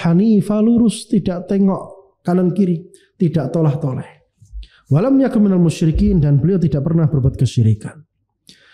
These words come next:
Endingnya, ma'alnya, wa innahu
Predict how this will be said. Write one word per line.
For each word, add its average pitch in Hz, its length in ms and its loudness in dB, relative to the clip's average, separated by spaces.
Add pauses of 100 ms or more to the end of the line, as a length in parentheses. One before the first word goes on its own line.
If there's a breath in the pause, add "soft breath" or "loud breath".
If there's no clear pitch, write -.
(240 soft breath)
Endingnya, 240 720 2
ma'alnya, 247 640 2
wa 226 160 0
innahu 233 480 4